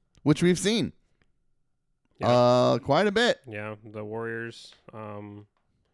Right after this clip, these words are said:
Speaker 2: be interesting if Toronto goes.
Speaker 1: So that's something I was talking with some guys at work. So this year, the N B A champions were the Toronto Raptors, who are in Canada.
Speaker 2: Mm-hmm.
Speaker 1: It's the first time a Canadian team has ever won,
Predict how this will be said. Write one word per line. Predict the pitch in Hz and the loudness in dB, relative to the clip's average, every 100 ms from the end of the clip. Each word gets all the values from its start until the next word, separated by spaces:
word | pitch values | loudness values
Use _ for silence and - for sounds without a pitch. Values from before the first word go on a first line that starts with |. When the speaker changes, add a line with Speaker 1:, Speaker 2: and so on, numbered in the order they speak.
| _ _ | _ _
Speaker 2:
be | 127 | -14
interesting | 127 - 120 | -12 -10 -8
if | 110 - _ _ _ | -8 -10 _ _ _
Toronto | - 120 113 101 | -10 -8 -6 -8
goes. | 98 101 - - - | -10 -10 -12 -20 -12
Speaker 1:
So | - 139 | 0 2
that's | 143 190 240 | 4 0 -2
something | 165 180 175 180 165 143 | -2 0 0 0 0 -2
I | 143 | 0
was | 135 127 | 0 0
talking | 147 139 147 | -2 -2 -2
with | 131 - | -4 -2
some | 117 | -4
guys | 104 104 95 | -2 -2 -4
at | 80 | -8
work. | 80 78 65 - _ _ - - | -6 -8 -8 -18 _ _ -20 -10
So | - 113 104 104 - | 0 2 2 0 -4
this | 98 127 165 143 | -4 -4 -2 -2
year, | 123 117 | 0 0
the | 107 | 0
N | 101 113 | -2 -2
B | 127 117 | -2 -2
A | 113 | -2
champions | - 101 95 107 98 92 - | -4 -6 -4 -4 -2 -4 -8
were | 87 92 90 85 85 - _ _ _ _ _ _ _ _ _ - | -4 0 0 0 -4 -8 _ _ _ _ _ _ _ _ _ -10
the | 95 | -10
Toronto | - 117 104 110 135 | -4 -2 0 0 0
Raptors, | 117 92 85 82 78 82 - _ _ _ _ _ _ _ _ _ _ _ - | 0 -2 -4 -6 -6 -8 -14 _ _ _ _ _ _ _ _ _ _ _ -10
who | 85 73 | -8 -4
are | 71 82 | -4 -4
in | 123 | -4
Canada. | 127 214 151 82 - | -2 0 -2 -6 -10
Speaker 2:
Mm-hmm. | 113 107 101 | -12 -12 -10
Speaker 1:
It's | 98 | -6
the | 120 | -6
first | - - 196 180 | -6 -2 0 0
time | 170 147 131 | 0 0 0
a | |
Canadian | 120 123 117 131 123 | -2 -2 0 0 -2
team | 117 117 | -2 -2
has | 101 98 | -2 -2
ever | 104 104 101 | -4 -2 -4
won, | 98 98 92 | -2 -2 -4